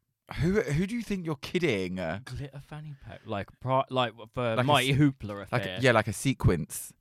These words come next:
Speaker 1: Se-,
Speaker 2: Sequence.
Speaker 1: a sequence.
Speaker 2: Sequence.
Speaker 1: A sequence fanny pack.
Speaker 2: Bum bag.
Speaker 1: Yeah, and I was just a bit like, "Who are you kidding?" But then he was putting on this over-the-top alpha bravado.
Speaker 2: Oh, really?
Speaker 1: It was, I was kinda into it because I was like, "Well, you're,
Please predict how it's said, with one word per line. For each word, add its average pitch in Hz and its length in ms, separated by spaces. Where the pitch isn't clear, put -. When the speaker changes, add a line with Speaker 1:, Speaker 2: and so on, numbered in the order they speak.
Speaker 1:
Se-, - 160
Speaker 2:
Sequence. 113 360
Speaker 1:
a 117 40
sequence. 113 640
Speaker 2:
Sequence. 165 600
Speaker 1:
A 101 40
sequence - 460
fanny 101 260
pack. 78 160
Speaker 2:
Bum 131 240
bag. 90 460
Speaker 1:
Yeah, 156 160
and 139 80
I 135 40
was 135 100
just 156 140
a - 20
bit 170 120
like, 123 140
"Who 135 360
are 107 40
you 107 180
kidding?" 113 360
But 127 120
then 104 100
he 104 60
was 101 160
putting 110 300
on 107 180
this 98 280
over-the-top 104 720
alpha 98 380
bravado. 92 1040
Speaker 2:
Oh, 87 320
really? 82 440
Speaker 1:
It 175 60
was, 240 160
I 190 60
was - 100
kinda 165 220
into 104 220
it 76 160
because 90 200
I 92 60
was 90 100
like, 80 100
"Well, 92 160
you're, 90 200